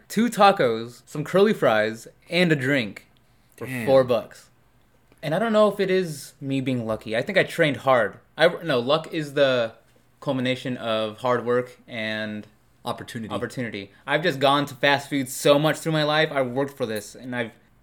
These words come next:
Speaker 1: gone to it so much that I
Speaker 2: <laughs>
Speaker 1: finally met the opportunity to get free, like, lower discount on Jack's.
Speaker 2: <laughs>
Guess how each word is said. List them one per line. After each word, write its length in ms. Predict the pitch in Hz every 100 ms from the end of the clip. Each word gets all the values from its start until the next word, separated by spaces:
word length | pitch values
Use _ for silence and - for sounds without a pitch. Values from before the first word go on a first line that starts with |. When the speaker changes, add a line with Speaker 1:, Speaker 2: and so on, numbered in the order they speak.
| 131
Speaker 1:
gone 260 | 151 147
to 140 | 156 147
it 80 |
so 240 | - - 143
much 240 | 139 143
that 120 | 151 127
I 80 |
Speaker 2:
<laughs> 80 | 156
Speaker 1:
finally 340 | 175 175 175 170
met 200 | 160 156
the 100 | 143
opportunity 560 | 131 127 147 127 110
to 120 | 107
get 200 | 117 120
free, 420 | - - 131 131 -
like, 340 | 123 113 107 -
lower 280 | 117 117 120
discount 440 | 117 117 - 107
on 100 | 101
Jack's. 440 | 104 95 - - - _ _
Speaker 2:
<laughs> 200 | - 131